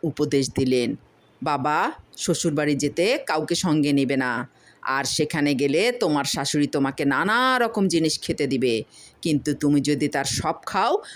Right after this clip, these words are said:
লোকে বলবে জামাই একটা পেটুক। তাই শাশুড়ি কিছু পাতে দিতে গেলেই প্রথমে না না বলবে। ছেলে মায়ের সকল কথা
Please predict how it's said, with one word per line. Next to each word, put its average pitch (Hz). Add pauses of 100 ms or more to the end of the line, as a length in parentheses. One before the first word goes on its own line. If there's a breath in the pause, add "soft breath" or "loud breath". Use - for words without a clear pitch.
লোকে 147
বলবে 143
জামাই 143
একটা 135 (140)
পেটুক। 202 (300 soft breath)
তাই 147
শাশুড়ি 147
কিছু 185 (120)
পাতে 151
দিতে 147
গেলেই 151 (340 soft breath)
প্রথমে 165
না 185
না 208
বলবে। 135 (600)
ছেলে 160
মায়ের 147
সকল 294
কথা 202